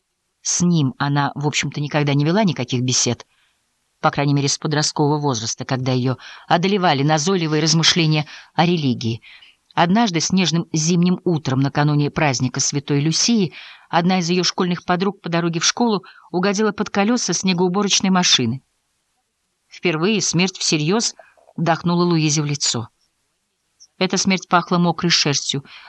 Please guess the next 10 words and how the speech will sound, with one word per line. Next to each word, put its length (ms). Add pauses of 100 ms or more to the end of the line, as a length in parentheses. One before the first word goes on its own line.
была 260
укутана 600 (240)
в 40
зимний 440
холод 460
и 60
глубокий 460
снег. 460 (760)
Учительница 600
плакала. 560